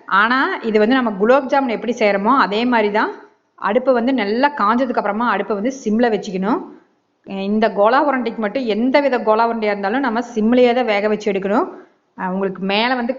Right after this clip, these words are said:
கருப்பு கலர் ஆகாது. வாழைப்பூ வடையே செஞ்சீங்கனாலும் உங்களுக்கு கருப்பு கலர் ஆகுதுன்னா ஆயில் ரொம்ப ஹீட்டா இருக்கும். அதனால தான் நான் ஆயில்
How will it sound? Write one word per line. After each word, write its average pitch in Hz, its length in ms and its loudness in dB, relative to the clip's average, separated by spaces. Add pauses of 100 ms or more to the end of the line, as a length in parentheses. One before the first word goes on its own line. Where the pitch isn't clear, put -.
கருப்பு 220 400 2
கலர் 220 220 2 (100)
ஆகாது. 202 360 0 (600)
வாழைப்பூ 269 460 2 (120)
வடையே 240 320 0 (100)
செஞ்சீங்கனாலும் 226 640 0
உங்களுக்கு 226 340 -2
கருப்பு 214 300 2
கலர் 226 260 2
ஆகுதுன்னா 202 380 -2 (540)
ஆயில் 269 240 2 (140)
ரொம்ப 240 320 -2
ஹீட்டா 226 360 0
இருக்கும். 202 360 0
அதனால 190 240 -2 (120)
தான் 302 140 2 (500)
நான் 233 240 4 (200)
ஆயில் 269 200 0